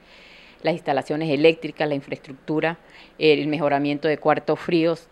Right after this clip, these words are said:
toda la parte de cielos rasos y el tema, pues, de mejoramiento de la inocuidad del producto.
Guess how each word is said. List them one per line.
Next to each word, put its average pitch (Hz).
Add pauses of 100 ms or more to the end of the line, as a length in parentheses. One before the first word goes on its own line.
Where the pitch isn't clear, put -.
toda 165
la 147
parte 147
de 151
cielos 139
rasos 151 (360)
y 233
el 175
tema, 175
pues, 165
de 160
mejoramiento 139
de 156
la 151
inocuidad 135
del 143
producto. 165